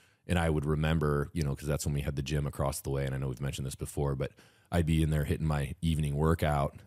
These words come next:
um, and everyone will have left. And then I'd look across the doors and I'd see you, like, sweeping the floor at seven o'clock at night. And it's like,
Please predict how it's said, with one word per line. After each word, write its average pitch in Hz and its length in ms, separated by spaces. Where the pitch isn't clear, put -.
um, 69 440
and 71 80
everyone 71 260
will 71 140
have 69 100
left. 71 400
And 69 140
then 69 100
I'd 69 160
look 71 160
across 71 420
the 69 80
doors 67 540
and 67 180
I'd 71 120
see 78 100
you, 69 120
like, 62 140
sweeping 73 380
the 65 60
floor 64 420
at 55 80
seven 64 240
o'clock 60 320
at - 80
night. 52 320
And 67 480
it's 73 200
like, 69 320